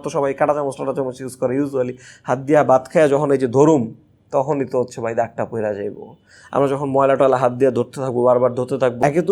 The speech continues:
উপরের হচ্ছে টেক্সচারটা মলিন হইতে থাকবে, এটা নাম্বার ওয়ান। নাম্বার টু হচ্ছে ময়লা পড়তে থাকবে, এই একটা হাই চান্স আছে আমাদের দেশে, যেহেতু আমাদের দেশে বালু ময়লা অনেক বেশি, so কভার ছাড়া চালাইলে একটু প্যারা হইতে পারে। এই কালারটা একটু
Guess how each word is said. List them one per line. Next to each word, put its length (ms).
উপরের 360
হচ্ছে 200
টেক্সচারটা 520
মলিন 380
হইতে 160
থাকবে, 340
এটা 120
নাম্বার 280
ওয়ান। 200
নাম্বার 240
টু 80
হচ্ছে 320
ময়লা 400
পড়তে 180
থাকবে, 340
এই 40
একটা 200
হাই 260
চান্স 240
আছে 240
আমাদের 320
দেশে, 160
যেহেতু 220
আমাদের 260
দেশে 120
বালু 360
ময়লা 300
অনেক 240
বেশি, 240
so 60
কভার 260
ছাড়া 160
চালাইলে 340
একটু 280
প্যারা 220
হইতে 160
পারে। 220
এই 80
কালারটা 320
একটু 200